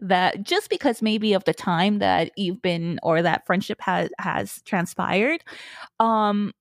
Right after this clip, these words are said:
it, it goes back to, uh, them sometimes faking the fact that they want the best for you when you ask for advice, or rather than, like,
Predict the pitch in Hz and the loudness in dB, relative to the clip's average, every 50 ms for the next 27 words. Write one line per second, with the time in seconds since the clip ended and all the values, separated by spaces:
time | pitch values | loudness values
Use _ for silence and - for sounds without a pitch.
0 | _ _ - 240 233 - _ - 254 269 240 220 - 311 339 359 359 - - 262 | _ _ -4 -4 -4 -4 _ -2 -2 -2 -2 -2 0 0 0 0 0 -2 0 0
1 | 233 233 247 - - - 277 240 226 220 220 214 208 214 208 214 214 220 - - | 0 0 -2 -6 -6 -2 0 2 2 2 2 2 2 2 2 2 0 0 -2 -6
2 | _ _ - 208 202 202 202 196 196 196 196 - 208 208 208 208 269 269 254 269 | _ _ -2 0 2 2 2 2 0 0 -2 -4 -6 -6 -2 2 2 4 4 2
3 | 285 302 311 294 - _ - - - - - - 285 302 330 359 - - - 294 | 0 0 -2 -4 -4 _ -10 -14 -12 -8 -4 -2 0 0 0 -2 -4 -6 -2 0
4 | 254 247 247 254 277 - - - 208 208 220 - 220 220 202 196 202 - 196 190 | 0 2 2 0 -2 -2 -2 -2 -2 -2 -2 -2 -2 -2 -2 -2 -2 -2 -2 -2
5 | - 202 - - 190 190 180 185 185 196 - 175 165 156 - - 160 165 214 - | -2 -4 -4 -2 -2 -2 0 0 -2 -2 -2 -4 -4 -4 -4 -4 -2 -2 -2 -4
6 | - - - - _ _ _ _ _ _ _ _ _ _ - - - 233 226 190 | -6 -12 -12 -14 _ _ _ _ _ _ _ _ _ _ -10 0 4 4 4 4
7 | 151 - - 69 - - - 226 _ _ _ _ _ _ - - 196 202 220 202 | 2 0 -2 -2 -2 -2 -6 -10 _ _ _ _ _ _ -8 -4 0 2 2 4
8 | 190 190 185 185 180 180 185 185 180 185 185 175 - - - - - - 208 226 | 4 4 2 2 2 0 0 0 0 0 0 -2 -4 -8 -16 -20 -14 -6 -2 0
9 | 247 240 - 226 214 226 233 - - 247 233 214 208 208 196 180 180 190 202 240 | 2 2 4 4 2 2 2 0 0 0 0 0 2 2 0 2 2 2 0 -2
10 | 240 - - - - 208 208 196 190 185 190 208 226 233 202 196 190 185 180 180 | -2 -4 -6 -2 2 2 2 4 2 2 2 2 2 2 2 0 0 0 0 -2
11 | 170 165 165 170 _ - | -2 -2 -4 -6 _ -14